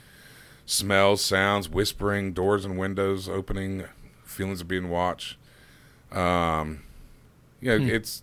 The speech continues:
Speaker 1: some of that's confirmation bias and suggestibility due to publicity and rumors that the house is haunted. Some people say it's the most haunted house in the United States or even the world.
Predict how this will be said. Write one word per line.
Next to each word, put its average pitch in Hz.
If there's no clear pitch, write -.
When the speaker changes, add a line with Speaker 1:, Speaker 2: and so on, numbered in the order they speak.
Speaker 1:
some 131
of 127
that's 113
confirmation 110
bias 107
and 87
suggestibility 98
due 95
to 90
publicity 104
and 87
rumors 120
that 120
the 123
house 123
is 123
haunted. 127
Some 131
people 127
say 113
it's 98
the 107
most 104
haunted 104
house 101
in 92
the 87
United 87
States 101
or 92
even 87
the 78
world. 92